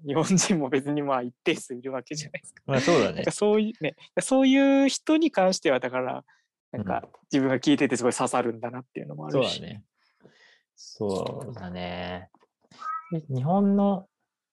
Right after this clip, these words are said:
Speaker 2: なんつうんだろうな、その一部シーンを除いては、
Speaker 1: うん。
Speaker 2: なんか俺、結構好き、好きっていうか、なんかほんとさい-、
Speaker 1: うん。
Speaker 2: 最近それこそ言う、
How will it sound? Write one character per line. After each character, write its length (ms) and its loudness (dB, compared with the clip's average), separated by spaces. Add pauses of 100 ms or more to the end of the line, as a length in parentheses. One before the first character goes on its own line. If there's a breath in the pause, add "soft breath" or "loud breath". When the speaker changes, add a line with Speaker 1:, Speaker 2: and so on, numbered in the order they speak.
(220)
Speaker 2:
な 140 0
ん 80 0
つ 120 -4
う 20 -2
ん 80 -2
だ 100 2
ろ 100 -2
う 20 -6
な、 200 -6
そ 100 -12
の 60 -6
一 280 2
部 180 4
シ 200 -4
ー 240 2
ン 20 0
を 40 -2
除 400 0
い 60 -4
て 160 -4
は、 380 -10 (640)
Speaker 1:
う 60 -4
ん。 300 -8 (220)
Speaker 2:
な 80 -10
ん 20 -20
か 180 -4
俺、 300 -6 (380)
結 120 -20
構 100 -4
好 60 -12 (140)
き、 640 0
好 80 -20 (140)
き 80 -2
っ 40 -6
て 180 -12
い 60 -10
う 120 -16
か、 340 -16 (520 loud breath)
な 80 -2
ん 20 -2
か 60 -2
ほ 60 2
ん 40 0
と 100 0
さ 140 0
い-、 60 -4
Speaker 1:
う 40 -8
ん。 20 -18
Speaker 2:
最 200 -2
近 120 -2
そ 140 -2
れ 100 0
こ 100 -2
そ 120 -2
言 120 -2
う、 80 -10